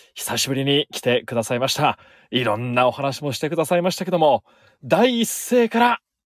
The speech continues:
和美さんはやっぱり元気だなと思いましたね。ね。荒垣さんの声がね、ちょっと小さく感じるぐらい、もう和美さんが大きな声で番組を盛り上げてくださいました。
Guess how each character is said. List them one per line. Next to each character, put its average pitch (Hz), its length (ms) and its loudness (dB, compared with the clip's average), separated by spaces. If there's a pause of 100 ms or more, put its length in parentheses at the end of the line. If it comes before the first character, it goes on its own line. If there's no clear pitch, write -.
(180)
和 - 280 -8
美 - 80 -16
さ - 140 -10
ん 127 100 -12
は 139 80 -4
や 143 80 -4
っ - 20 -16 (140)
ぱ 175 100 -6
り 175 240 -8
元 247 220 0
気 233 80 -8
だ 247 80 2
な 214 180 0
と 147 300 0 (720)
思 104 180 -4
い 131 40 -6
ま 170 80 -4
し - 100 -6
た 208 80 -6
ね。 311 880 0 (580)
ね。 131 560 0 (800)
荒 214 220 2
垣 240 220 -2
さ 123 160 -2
ん 101 100 -4
の 90 100 -4
声 104 300 -4
が 78 120 -12
ね、 - 180 -10
ち - 100 -14
ょ - 40 -4
っ - 20 -20 (100)
と - 80 -12
小 - 300 0
さ 302 100 2
く - 80 -20
感 - 240 0
じ 127 140 0
る 139 60 0
ぐ 131 100 4
ら 113 100 4
い、 78 80 -10 (260)
も 202 380 4
う 202 80 -2
和 175 80 -2
美 180 140 -2
さ 170 100 -2
ん 175 80 -4
が 175 100 4
大 175 140 6
き 165 120 -6
な 147 100 -2
声 147 160 -4
で 110 240 2 (200)
番 117 440 -2
組 131 180 -4
を 123 180 4 (200)
盛 113 260 0
り 135 80 4
上 135 120 4
げ 120 60 -4
て 117 200 -2
く - 80 -12
だ 123 100 0
さ 135 160 -4
い 127 60 -2
ま 127 80 -2
し - 80 -6
た。 113 260 -2